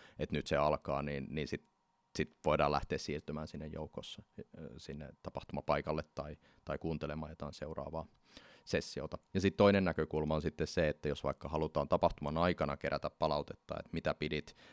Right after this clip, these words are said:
tästä kyseisestä, ää, keynote-puhujasta esimerkiksi, niin sit kannattaa hyödyntää niin kuin automatisoituja tekstiviestejä suoraan, että heti kun se päättyy, niin sulle tulee instanttina sit kysely siitä, että et, et miten tää puhuja vaikka niin kuin suoriutui tästä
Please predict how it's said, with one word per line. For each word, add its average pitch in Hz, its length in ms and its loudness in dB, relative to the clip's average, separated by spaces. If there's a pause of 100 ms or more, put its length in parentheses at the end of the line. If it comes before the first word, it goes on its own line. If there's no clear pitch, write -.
(140)
tästä 76 320 2
kyseisestä, 73 800 0 (460)
ää, 71 140 0
keynote-puhujasta 76 960 -2
esimerkiksi, - 640 -6
niin 69 100 -4
sit 82 160 -4
kannattaa 73 420 0
hyödyntää 73 520 -2
niin 76 160 -8
kuin - 160 -4
automatisoituja 69 800 -4
tekstiviestejä 71 800 -6
suoraan, 67 420 -4
että - 160 -14
heti 90 180 0
kun 110 120 -4
se - 100 -4
päättyy, 78 680 2
niin 73 120 -6
sulle 76 180 -2
tulee 73 260 0
instanttina 71 640 -4
sit - 220 -12
kysely - 360 -6
siitä, - 360 -6
että - 260 -2 (440)
et, - 260 -8
et - 180 -8
miten 73 240 -4
tää 73 200 -2 (460)
puhuja 65 320 -2
vaikka 76 340 -2
niin 85 160 -4
kuin - 280 -4
suoriutui 73 440 -2
tästä - 280 -12